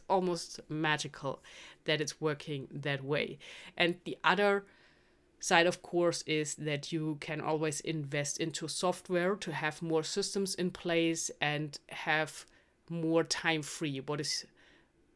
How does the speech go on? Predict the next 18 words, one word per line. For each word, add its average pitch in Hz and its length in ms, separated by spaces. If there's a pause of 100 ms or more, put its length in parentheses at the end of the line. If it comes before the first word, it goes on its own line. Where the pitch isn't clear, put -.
(300)
your 160 480 (760)
most 170 480 (100)
valuable 147 760
resource. 151 880 (800)
So 165 420 (300)
I 180 80
bought 170 220
a 160 60
lot 151 300
of 170 80
software 160 720
already 156 400
this 151 400
year 160 260
and 160 140
also 147 340
last 143 420
year, 160 300